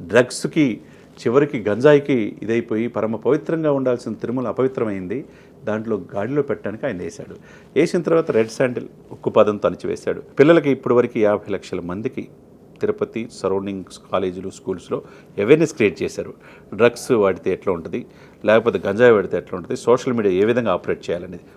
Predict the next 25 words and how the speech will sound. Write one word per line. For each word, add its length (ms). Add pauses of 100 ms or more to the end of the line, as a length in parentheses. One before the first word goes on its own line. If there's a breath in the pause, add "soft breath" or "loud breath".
(140)
ఒకవైపు 340 (100)
చేస్తా, 240
రౌడీలను 400
మాత్రం 360
నిద్రపోనిట్లా. 600 (500 loud breath)
అటు 180
అక్కడ 280
ఏంది 280
పెద్దిరెడ్డి 440
అనుచరులు 360
ఉంటారు, 380 (440 loud breath)
లేకపోతే 200 (100)
చెవిరెడ్డి 280
అనుచరులు 320
ఉంటారు, 260
భూమన 240
కరుణాకర్ 380
రెడ్డి 180
అనుచరులు 300
ఉంటారు. 240
గత 200
ఐదు 140
సంవత్సరాలు 440
ఇష్టానుసారంగా 540
వ్యవహరించారు. 420